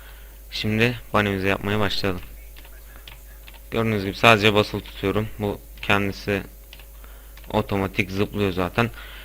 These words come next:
Ee, zıplama tuşunuz her zaman ayarlarda space olsun arkadaşlar. Ne olur ne olmaz yine de space'te kalsın o. Ee, ben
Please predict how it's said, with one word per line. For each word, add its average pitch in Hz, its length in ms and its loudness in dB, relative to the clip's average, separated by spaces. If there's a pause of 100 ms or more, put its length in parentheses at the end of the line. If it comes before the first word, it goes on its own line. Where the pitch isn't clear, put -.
(140)
Ee, 117 600 8
zıplama 147 440 4
tuşunuz - 680 2 (220)
her 151 200 12
zaman 135 360 6
ayarlarda 127 840 8 (1000)
space 127 480 12
olsun 101 240 2
arkadaşlar. 98 600 0
Ne 127 40 6
olur 117 300 6
ne 120 40 2
olmaz 104 340 2
yine 107 200 2
de 101 60 -4
space'te - 420 4
kalsın 113 440 2
o. 95 120 0 (920)
Ee, 92 380 -2
ben 104 300 2